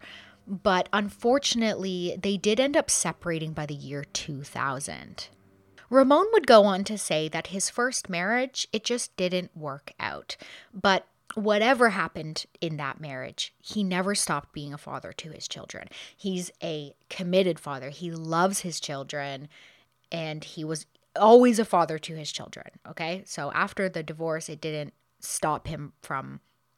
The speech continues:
being a father to his children. After he and his first wife divorced,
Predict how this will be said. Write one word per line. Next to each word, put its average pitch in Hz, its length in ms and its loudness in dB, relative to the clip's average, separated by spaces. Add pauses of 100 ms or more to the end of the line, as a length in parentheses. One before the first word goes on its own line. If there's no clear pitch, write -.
(280)
being 170 360 -2
a 131 60 -10
father - 360 -12
to 170 100 -14
his - 140 -16
children. - 420 -18 (280)
After 302 260 2
he 330 140 0
and 285 80 4
his 262 120 2
first - 460 2
wife 165 260 -4
divorced, 165 800 -2